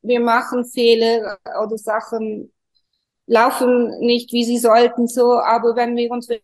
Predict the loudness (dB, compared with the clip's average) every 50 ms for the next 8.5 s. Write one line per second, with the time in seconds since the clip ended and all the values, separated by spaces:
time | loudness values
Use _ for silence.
0 | _ -10 -8 -8 -6 -6 -8 -8 -6 -4 -6 -4 -2 -4 -4 -4 -6 -6 0 2
1 | 2 2 2 0 -2 0 0 -2 -2 -2 0 0 2 4 4 4 6 6 6 6
2 | 6 4 4 4 4 2 2 2 0 -2 -2 -2 -2 -2 -4 -2 0 2 2 4
3 | 4 2 2 0 -4 _ -16 -20 -20 _ -10 -6 -2 0 -2 -2 -2 -6 -6 -6
4 | -4 -4 -6 -8 -8 -8 -8 -8 -6 -6 -6 -8 -8 -10 -10 -10 -8 -10 -10 -12
5 | _ -12 -8 -6 -6 -6 -6 -6 -2 0 0 0 0 0 -4 -4 -6 -6 -4 -2
6 | 0 4 6 6 6 6 6 4 0 0 0 0 0 0 -2 -4 -4 -4 0 2
7 | 4 4 4 4 2 0 0 2 0 0 -2 -4 -4 -4 -4 -4 -6 -8 -8 -6
8 | -6 -4 -2 -2 -2 -2 -4 -6 -8